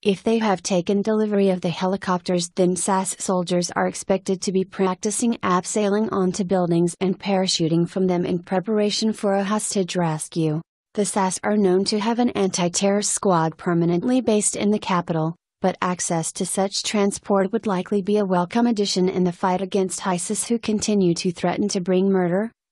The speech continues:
mayhem and bloodshed to the streets of Britain.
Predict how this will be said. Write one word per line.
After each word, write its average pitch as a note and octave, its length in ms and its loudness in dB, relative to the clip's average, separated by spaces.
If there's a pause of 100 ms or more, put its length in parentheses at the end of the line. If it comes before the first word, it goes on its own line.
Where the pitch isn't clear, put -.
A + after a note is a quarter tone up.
mayhem F#3+ 600 2
and F#3 180 -2
bloodshed F#3+ 460 0
to G#3+ 140 -2
the G#3 100 -4
streets G#3 440 -2
of G#3+ 160 -2
Britain. D#3+ 360 0